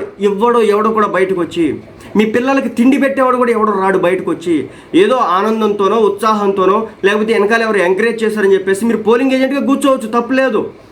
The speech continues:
మీ పార్టీ మీద అభిమానం అలాంటిది, అది ఏ పార్టీ అయినా, అది జనసేన పార్టీ అయినా, టీడీపీ అయినా, బీజేపీ ఏ పార్టీ అయినా, నేను అన్ని పార్టీలు చెప్తున్నా, ఏ పార్టీ అయినా సరే. కానీ అక్కడికి వెళ్ళిన తర్వాత రెచ్చిపోయి రెచ్చగొట్టి తలకాయలు పగలగొడితే కనుక, కాళ్ళు కీళ్ళు ఎరగొడితే, ఈవీఎంల మీద ఏదైనా యుద్ధం చేస్తే కనుక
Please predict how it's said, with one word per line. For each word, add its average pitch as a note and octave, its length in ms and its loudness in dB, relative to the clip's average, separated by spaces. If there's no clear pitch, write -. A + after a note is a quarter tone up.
మీ E3 100 4
పార్టీ F#3 340 -2
మీద A#3 140 2
అభిమానం A#3+ 360 0
అలాంటిది, A#3 280 0
అది D#3 100 2
ఏ G#3+ 60 4
పార్టీ A3+ 300 -2
అయినా, G3 100 -2
అది D#3 100 0
జనసేన F#3 320 0
పార్టీ G#3+ 240 -2
అయినా, A3+ 120 2
టీడీపీ G#3+ 340 0
అయినా, B3 240 0
బీజేపీ A3 380 0
ఏ A#3 120 2
పార్టీ B3+ 360 -2
అయినా, A#3 160 0
నేను F#3 180 2
అన్ని G3+ 140 2
పార్టీలు A#3 360 0
చెప్తున్నా, G#3+ 420 -2
ఏ G3 100 4
పార్టీ A3 320 -2
అయినా A3 120 0
సరే. F3 340 -2
కానీ A#3 420 0
అక్కడికి F#3+ 280 0
వెళ్ళిన A3+ 220 2
తర్వాత G#3 400 0
రెచ్చిపోయి G#3 800 2
రెచ్చగొట్టి G#3 840 0
తలకాయలు A#3 340 2
పగలగొడితే G#3 500 0
కనుక, G3 220 0
కాళ్ళు A3 340 0
కీళ్ళు G#3+ 220 0
ఎరగొడితే, G3+ 460 0
ఈవీఎంల A#3 460 2
మీద A3+ 220 2
ఏదైనా G3+ 180 2
యుద్ధం G#3 320 2
చేస్తే A3+ 240 -2
కనుక F3+ 260 0